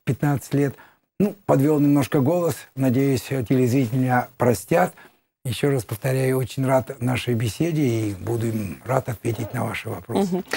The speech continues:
Speaker 2: Расскажите, пожалуйста, вот когда был создан и как сегодня действует Арктический совет?
Speaker 1: Э, Арктический совет был создан в городе Оттаве, столице Канады, в тысяча девятьсот девяносто шестом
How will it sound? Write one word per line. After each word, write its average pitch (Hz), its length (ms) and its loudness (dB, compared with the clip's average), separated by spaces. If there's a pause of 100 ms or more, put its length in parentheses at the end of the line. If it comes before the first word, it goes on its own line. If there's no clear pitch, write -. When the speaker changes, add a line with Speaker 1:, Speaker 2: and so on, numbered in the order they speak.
(140)
Speaker 2:
Расскажите, 277 360 0
пожалуйста, 233 320 2
вот 214 180 2
когда 220 340 6
был 202 240 4
создан 180 520 0
и 180 40 -4
как 202 160 0
сегодня 185 340 2
действует 185 460 0
Арктический 180 720 -2
совет? 175 520 -2 (1500)
Speaker 1:
Э, 117 280 -2 (320)
Арктический 143 840 -2 (120)
совет 139 400 0
был 127 200 0
создан 127 580 -2
в 107 140 -2
городе 127 400 0
Оттаве, 165 600 0 (120)
столице 127 580 -2
Канады, 147 580 0 (320)
в - 60 -20
тысяча 180 340 2
девятьсот 127 540 -2
девяносто 127 520 -2
шестом 120 520 -6